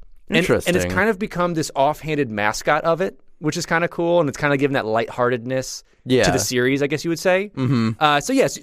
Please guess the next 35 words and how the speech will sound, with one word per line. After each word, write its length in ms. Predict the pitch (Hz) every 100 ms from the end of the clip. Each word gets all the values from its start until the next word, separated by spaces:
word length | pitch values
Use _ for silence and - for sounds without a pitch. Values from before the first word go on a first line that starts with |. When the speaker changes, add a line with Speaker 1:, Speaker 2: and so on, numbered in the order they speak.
| -
Speaker 1:
so 80 |
you 100 | 185
can 140 | 208 240
find 400 | - 190 190 156
Nessie 560 | 147 143 151 139 143 - _
or 80 | 120
the 80 | 123
Loch 240 | 135 143
Ness 140 | 160 127
Monster 340 | 131 131 151
Easter 320 | 135 123 -
egg 300 | 117 113 110 - _ _ -
on 200 | 135 143
the 60 |
maps 360 | 143 131 127 -
Demeter 420 | 131 127 139 151 143
and 400 | 117 104 101 117
Relic. 500 | 180 240 131 - - - _ _ -
And, 440 | 160 160 156 147 - _ -
you 80 | 170
know, 80 |
fans 320 | 156 185 208 -
finding 360 | 139 160 160
this 140 | 120 117
because 440 | 156 151 160 135 - _ -
really, 260 | 175 226 233
all 220 | 151 165
in 60 | 165
all, 340 | 131 139 147
I 60 | 139
think 340 | - 185 - -
people 240 | 156 156
expected 360 | 135 - 135 143
a 60 | 120
lot 480 | 107 117 120 127